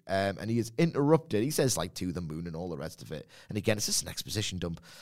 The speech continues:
And, uh, Solo Sikoa comes out to interrupt him.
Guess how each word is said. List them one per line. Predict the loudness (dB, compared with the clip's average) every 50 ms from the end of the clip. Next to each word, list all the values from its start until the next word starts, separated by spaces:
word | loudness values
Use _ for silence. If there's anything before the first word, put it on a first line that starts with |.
| -20 -20 -16 -8
And, | -4 -2 -2 -2 -2 0 2
uh, | 2 2 2 2
Solo | 2 2 2 2
Sikoa | 2 2 -2 -2 2 4 6 6 6 6 4 2 -4 -6
comes | -4 -4 -2 0
out | 0 0 0 -2
to | -4 -4
interrupt | -4 -4 -4 -4 -4 -2 -4 -4 -4 -4
him. | -4 -4 -6